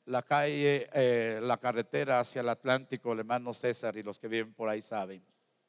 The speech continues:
Pero veintiocho años el Señor nos ha guardado con mi esposa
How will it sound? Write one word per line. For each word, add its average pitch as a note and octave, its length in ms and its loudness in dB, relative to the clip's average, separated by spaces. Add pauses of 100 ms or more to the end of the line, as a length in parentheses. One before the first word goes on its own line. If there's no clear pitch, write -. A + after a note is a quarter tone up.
(1900)
Pero B2+ 200 4
veintiocho F3 840 0
años D#3+ 800 -4 (440)
el C3 160 0
Señor C#3 400 6
nos D#3+ 240 -2
ha D#3+ 80 6
guardado D3+ 560 4
con C3 180 -16
mi C3 80 -8
esposa A#2+ 500 -2